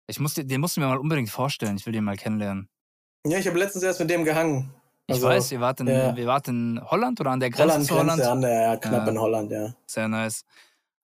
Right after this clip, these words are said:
Speaker 1: Sag mal, wo wir schon so viel über Workflow und, äh, diese ganzen Dynamiken sprechen, <laughs> Das ist jetzt eine lustige Frage vielleicht, die wird dich vielleicht ein bisschen off guard catchen.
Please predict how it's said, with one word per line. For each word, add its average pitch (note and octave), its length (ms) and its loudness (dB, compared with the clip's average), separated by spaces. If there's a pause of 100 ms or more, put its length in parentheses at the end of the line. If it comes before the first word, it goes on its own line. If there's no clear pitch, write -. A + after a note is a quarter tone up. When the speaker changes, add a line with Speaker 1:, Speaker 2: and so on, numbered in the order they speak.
(140)
Speaker 1:
Sag C3 120 -4
mal, C3+ 320 2 (200)
wo B2 200 -2
wir C#3+ 100 0
schon C3 200 -2
so C#3+ 160 0
viel D3+ 380 -2
über A2+ 640 0
Workflow C3 1200 -2
und, A#2 280 -4
äh, A2 360 -4
diese A2+ 200 -10
ganzen A#2 260 -4
Dynamiken B2 400 -4
sprechen, A2+ 520 -6 (320)
<laughs> - 360 -12
Das C3+ 140 -4
ist - 80 -8
jetzt C#3 160 -8
eine A#2+ 160 -6
lustige B2 360 -4
Frage B2+ 300 0
vielleicht, A#2 340 -4 (140)
die A#2 160 -6
wird B2+ 140 -6
dich - 80 -8
vielleicht C3+ 260 -2
ein - 40 -4
bisschen D3+ 200 -4
off D#3+ 120 -2
guard B2+ 200 -2
catchen. B2 340 -6